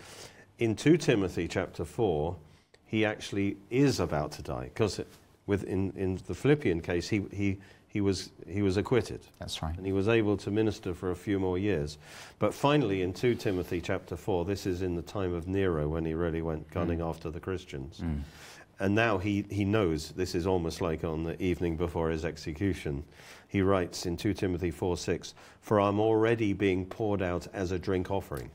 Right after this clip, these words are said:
Speaker 2: Yeah, amazing.
Speaker 1: So he's been sentenced to death now.
Speaker 2: Yeah.
Speaker 1: And, and the time of my departure is at hand.
Speaker 2: Yeah.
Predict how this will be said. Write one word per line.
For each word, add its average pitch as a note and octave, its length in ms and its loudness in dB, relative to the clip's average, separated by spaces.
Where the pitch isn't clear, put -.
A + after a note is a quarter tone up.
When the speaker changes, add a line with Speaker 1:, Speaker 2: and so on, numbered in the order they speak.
Speaker 2:
Yeah, E2+ 180 -6
amazing. F2 400 -4
Speaker 1:
So G2 140 -2
he's G#2 180 2
been G#2 220 0
sentenced A#2+ 520 -2
to F2+ 40 -4
death D#2 380 -4
now. C2 220 -4
Speaker 2:
Yeah. D#2+ 120 -4
Speaker 1:
And, F#2+ 340 2
and F#2 160 0
the F#2 80 2
time A2+ 360 2
of F#2+ 140 -2
my F#2 160 2
departure E2+ 720 -4
is F2 220 -4
at - 120 -6
hand. D2+ 380 -6
Speaker 2:
Yeah. D#2 120 -8